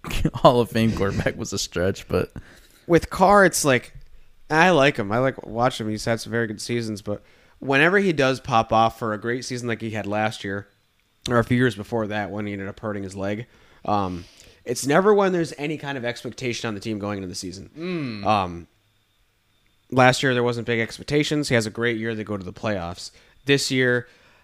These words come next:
Speaker 2: maybe not division-winning expectations, but still with the thought that they're a very good team with a chance to go pretty far in the playoffs.
Speaker 1: I mean, I picked them
Speaker 3: You're
Speaker 1: and the Chargers to be the Chiefs
Speaker 2: I
Speaker 1: in
Speaker 2: didn't
Speaker 1: this
Speaker 2: pick them to
Speaker 1: division,
Speaker 2: go to
Speaker 1: so
Speaker 2: the playoffs, but I said they could.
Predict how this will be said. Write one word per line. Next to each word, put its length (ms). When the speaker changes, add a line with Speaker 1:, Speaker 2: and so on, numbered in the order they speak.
Speaker 2:
maybe 380
not 260
division-winning 760
expectations, 800
but 220
still 500
with 200
the 80
thought 360
that 180
they're 360
a 120
very 240
good 180
team 480
with 140
a 60
chance 500
to 80
go 120
pretty 200
far 160
in 80
the 60
playoffs. 180
Speaker 1:
I 60
mean, 160
I 100
picked 360
them 280
Speaker 3:
You're 160
Speaker 1:
and 220
the 60
Chargers 560
to 60
be 120
the 120
Chiefs 220
Speaker 2:
I 80
Speaker 1:
in 60
Speaker 2:
didn't 160
Speaker 1:
this 80
Speaker 2:
pick 260
them 140
to 60
Speaker 1:
division, 20
Speaker 2:
go 120
to 40
Speaker 1:
so 80
Speaker 2:
the 20
playoffs, 520
but 120
I 80
said 220
they 100
could. 400